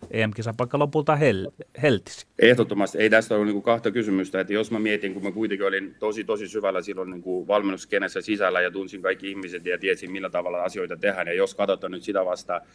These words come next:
Speaker 2: esimerkiksi, miten johtavissa suomalaisissa juniorivalmen-, äh,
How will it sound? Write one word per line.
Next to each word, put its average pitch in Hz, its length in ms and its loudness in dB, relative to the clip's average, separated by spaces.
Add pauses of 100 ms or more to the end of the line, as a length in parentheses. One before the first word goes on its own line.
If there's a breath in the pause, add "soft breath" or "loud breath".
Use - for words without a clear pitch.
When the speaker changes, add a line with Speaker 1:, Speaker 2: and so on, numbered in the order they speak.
(360 soft breath)
Speaker 2:
esimerkiksi, 92 420 0
miten 92 340 2
johtavissa 101 480 2
suomalaisissa 98 460 -2
juniorivalmen-, 92 720 0
äh, 87 80 -12